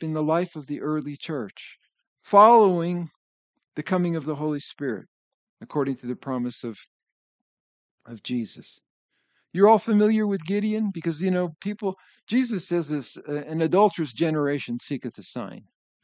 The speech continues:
And the Jews, you know, that they, there, there were people in that day who wanted a sign, and they came to Jesus, you know, you know, "Give us a sign, give us a sign."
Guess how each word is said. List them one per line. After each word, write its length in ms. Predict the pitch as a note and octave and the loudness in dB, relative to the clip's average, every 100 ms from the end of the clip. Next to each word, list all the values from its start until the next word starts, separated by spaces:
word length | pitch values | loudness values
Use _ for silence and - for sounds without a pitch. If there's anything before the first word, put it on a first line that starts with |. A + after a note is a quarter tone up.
| _ _ _ | _ _ _
And 140 | D#3 | 0
the 80 | D#3+ | 2
Jews, 560 | D#3 A3 D#3+ B2+ - - _ _ - | 2 4 4 2 -6 -20 _ _ -6
you 100 | C3 | -4
know, 160 | B2+ | -2
that 200 | C3 C#3 C3+ _ | -2 -4 -6 _
they, 220 | C#3 C#3+ B2+ - - _ _ _ _ _ _ _ _ _ _ | -4 -4 -6 -16 -20 _ _ _ _ _ _ _ _ _ _
there, 220 | C#3+ C#3 - | -4 -4 -4
there 100 | D3+ | -4
were 80 | C#3+ | -2
people 300 | G#3 G3 E3+ | -6 -6 -4
in 60 | |
that 160 | D#3+ C#3+ | -4 -2
day 240 | E3+ D3+ - _ _ | -4 -4 -8 _ _
who 120 | - E3+ | -4 -2
wanted 560 | C#3 D3+ F3+ E3 D#3+ | -2 -4 -4 -4 -6
a 60 | D3 | -8
sign, 480 | - D#3+ C#3+ G#2 F#2+ | -10 -8 -8 -10 -10
and 160 | A#2+ | -6
they 100 | C#3 | -6
came 240 | B2 D3+ D#3 | -4 -6 -4
to 100 | D3+ | -6
Jesus, 520 | C#3+ E3 C#3 A#2 - | -6 -8 -8 -12 -8
you 80 | A2+ | -6
know, 140 | A#2+ - _ _ _ | -6 -10 _ _ _
you 100 | - | -14
know, 260 | G#2+ A#2 A#2+ _ | -12 -12 -14 _
"Give 140 | F#3 A#3 | -2 -2
us 140 | F#3+ | -4
a 100 | G3+ | -6
sign, 400 | A3+ A#3 A3 D#3 | -4 -2 -2 -2
give 140 | F3+ | -4
us 100 | G#3 | -4
a 100 | F3+ | -6
sign." 680 | F3+ A3 A3 E3+ B2 G#2 A#2 | -6 -4 -2 -2 -4 -8 -16